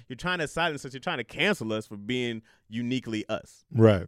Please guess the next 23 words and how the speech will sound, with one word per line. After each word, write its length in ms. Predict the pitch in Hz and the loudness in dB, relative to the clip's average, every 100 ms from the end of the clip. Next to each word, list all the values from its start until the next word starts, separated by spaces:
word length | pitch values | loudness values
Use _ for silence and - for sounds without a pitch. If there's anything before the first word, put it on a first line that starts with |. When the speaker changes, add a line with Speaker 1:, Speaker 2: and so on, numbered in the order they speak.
| - | -2
Speaker 1:
So 100 | 127 | 6
I 100 | 170 | 6
get 220 | 175 156 | 6 2
that. 160 | 85 - | -2 -4
And 100 | 123 | -2
any 200 | 185 214 | 0 -2
gay 280 | 156 185 175 | 0 -2 -2
person 300 | 170 170 147 | -4 -6 -6
who 80 | |
tells 260 | 131 151 151 | -4 -2 -2
me 80 | 143 | -4
they're 140 | 135 | -6
born 300 | 117 110 151 | -6 -6 -4
that 180 | 151 143 | -4 -2
way, 200 | 147 151 | -2 0
if 120 | 101 | -2
I'm 200 | - 131 | -4 -4
not 160 | 139 123 | -4 -6
gay, 120 | 135 | -6
I 160 | - 233 | -2 -2
believe 340 | 175 160 220 | -2 -4 -4
you. 140 | 107 71 - | -4 -10 -2
Speaker 2:
Mm-hmm. 360 | 123 143 175 | 2 2 2